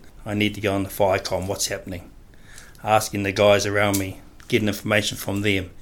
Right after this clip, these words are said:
Just trying to calm me down by following a process. And then when you get to the incident, same again. Keeping calm,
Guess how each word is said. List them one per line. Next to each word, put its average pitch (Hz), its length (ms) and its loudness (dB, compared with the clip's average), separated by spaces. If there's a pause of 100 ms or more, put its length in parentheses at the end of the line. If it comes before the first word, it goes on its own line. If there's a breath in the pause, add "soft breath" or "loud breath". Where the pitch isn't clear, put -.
(440 soft breath)
Just - 220 0
trying 107 180 2
to 101 80 -4
calm 107 360 6
me 107 180 2
down 101 260 2
by 98 140 0
following 104 340 2
a 95 60 -2
process. - 640 -2 (100)
And 104 100 -8
then 107 100 0
when 104 100 0
you 98 80 -2
get 110 180 -2
to 110 100 0
the 113 120 6
incident, 123 460 4
same 107 320 2
again. 98 420 -2 (480 soft breath)
Keeping 120 320 0
calm, 117 420 6